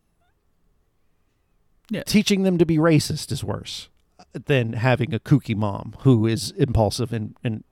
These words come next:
Speaker 2: off the cuff. So I, I, and I think all of those things I could totally <laughs> see this old lady doing, you know, like, it, she fits into the, maybe the, the,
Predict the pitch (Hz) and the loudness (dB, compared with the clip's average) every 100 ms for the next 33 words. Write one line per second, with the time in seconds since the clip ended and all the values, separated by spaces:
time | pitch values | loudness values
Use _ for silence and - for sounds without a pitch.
0 | _ 135 - - - 107 - - - - | _ 0 0 -4 -6 -6 -10 -20 -20 -20
1 | - 214 196 185 196 214 202 202 214 214 | 0 4 4 2 0 0 -2 -8 -14 -20
2 | _ _ 175 180 170 - 285 - - 170 | _ _ 4 4 4 2 0 0 4 8
3 | 262 170 143 135 - 143 190 196 - _ | 8 8 6 4 2 2 0 -6 -12 _
4 | _ _ _ _ _ _ 202 - 208 - | _ _ _ _ _ _ -2 2 4 8
5 | 185 180 190 202 - - 247 - 370 - | 10 10 8 6 6 8 8 8 6 6
6 | 190 226 208 220 262 269 370 359 214 123 | 6 6 6 4 4 4 4 6 4 2
7 | 113 147 - 143 - 156 165 165 143 151 | -4 -10 -14 -8 -2 2 4 4 4 4
8 | 127 - 170 165 - 170 165 - 185 - | 4 -2 -6 -6 -2 0 0 0 0 2
9 | 165 - - 160 143 110 123 110 - _ | -2 -2 0 2 2 2 2 2 -2 _
10 | _ 175 156 151 135 120 98 _ _ _ | _ -6 -4 -2 -4 -4 -6 _ _ _
11 | - | -12